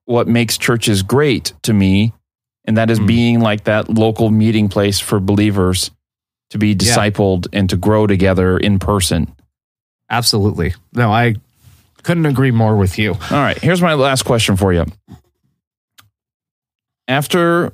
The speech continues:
Speaker 1: we have the singularity, which is that point in time where, uh,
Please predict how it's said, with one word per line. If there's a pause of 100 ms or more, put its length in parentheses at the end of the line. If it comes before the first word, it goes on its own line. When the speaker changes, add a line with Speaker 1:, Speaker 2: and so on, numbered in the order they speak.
Speaker 1:
we
have
the
singularity,
which
is
that
point
in
time
where, (520)
uh,